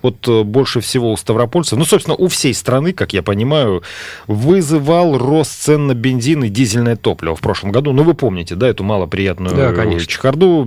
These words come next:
Speaker 1: Действительно стала национальной проблемой. Ситуация сейчас, как я понимаю, несколько так сбавила обороты.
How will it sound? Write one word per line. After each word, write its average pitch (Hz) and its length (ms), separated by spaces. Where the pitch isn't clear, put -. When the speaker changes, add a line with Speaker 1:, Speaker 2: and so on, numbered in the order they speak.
Speaker 1:
Действительно 113 720
стала 117 280
национальной 113 480
проблемой. 151 420
Ситуация 202 640
сейчас, 123 240
как - 180
я 127 80
понимаю, 143 280
несколько 123 680
так 85 200
сбавила 90 400
обороты. 151 420